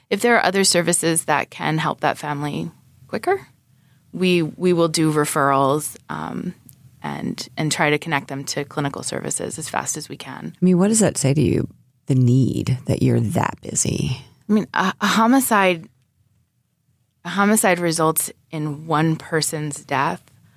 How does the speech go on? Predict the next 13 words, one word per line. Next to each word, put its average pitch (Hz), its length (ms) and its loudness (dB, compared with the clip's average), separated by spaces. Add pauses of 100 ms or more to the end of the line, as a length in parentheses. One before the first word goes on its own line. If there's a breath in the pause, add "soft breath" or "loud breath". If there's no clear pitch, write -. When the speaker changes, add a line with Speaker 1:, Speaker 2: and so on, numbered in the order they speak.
(480 soft breath)
Speaker 1:
but 160 180 0
the 160 120 0
ripple 165 440 0
effect - 580 -2
to 165 100 -10
the 147 100 -8
community 170 880 0
is 165 180 -2
enormous. 147 880 -2 (520 loud breath)
And 165 200 2
so 160 540 2 (360 soft breath)
very 208 280 2
often 156 680 -4